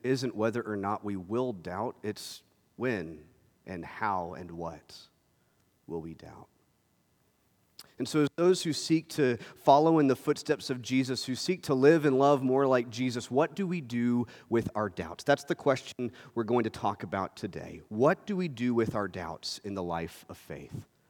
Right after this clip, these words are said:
Because I think doubts are just a reality. And if we aren't,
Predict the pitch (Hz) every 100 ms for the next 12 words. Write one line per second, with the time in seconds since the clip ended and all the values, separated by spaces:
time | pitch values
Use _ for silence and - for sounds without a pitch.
0 | _ _ _ _ _ _ _ - 127 143
1 | 175 156 131 131 - 123 139 131 - 127
2 | 113 120 120 135 104 101 127 127 131 131
3 | 131 170 175 139 139